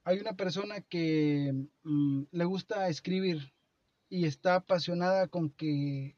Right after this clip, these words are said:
con que sus novelas sean las más reconocidas o que,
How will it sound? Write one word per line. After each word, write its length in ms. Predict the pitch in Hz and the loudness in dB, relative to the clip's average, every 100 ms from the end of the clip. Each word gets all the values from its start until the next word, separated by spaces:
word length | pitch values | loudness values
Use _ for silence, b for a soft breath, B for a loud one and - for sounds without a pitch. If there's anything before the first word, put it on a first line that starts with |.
| - | -6
con 180 | 156 147 | -4 -4
que 240 | 160 151 | -6 -8
sus 500 | - 156 151 139 - | -6 -4 -2 -4 -4
novelas 680 | 165 185 202 202 185 - _ 151 | -2 0 0 -2 -6 -8 _ -12
sean 260 | 175 180 | -6 -2
las 140 | 180 165 | -2 -2
más 180 | 185 | -2
reconocidas 760 | 185 180 180 151 165 190 190 - | -2 -6 -6 -6 -6 -6 -6 -8
o 120 | 156 | -12
que, 320 | - 151 143 | -6 -4 -4